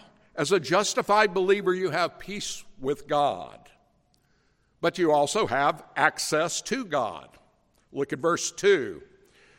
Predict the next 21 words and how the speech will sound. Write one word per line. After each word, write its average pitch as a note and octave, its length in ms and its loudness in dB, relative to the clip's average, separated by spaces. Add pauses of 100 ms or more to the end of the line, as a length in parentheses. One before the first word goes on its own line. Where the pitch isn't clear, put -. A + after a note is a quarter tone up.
(400)
"Through F#3 380 4
him, F#3 540 2 (880)
our D3+ 200 4
Lord F3 280 4
Jesus F#3 380 -6
Christ, C#3 640 -2 (120)
we D3+ 200 -2
have D#3+ 200 0
also E3 380 0
obtained D3+ 500 -2 (100)
access B2 800 -2 (320)
by C#3+ 320 2
faith A#2 480 -4
into C3 220 -4
this B2 240 -8
grace B2+ 560 -4
in G2 160 -10
which G#2+ 240 -10
we A#2 160 -10
stand." A#2+ 880 -6 (1200)
Access. C3+ 920 -2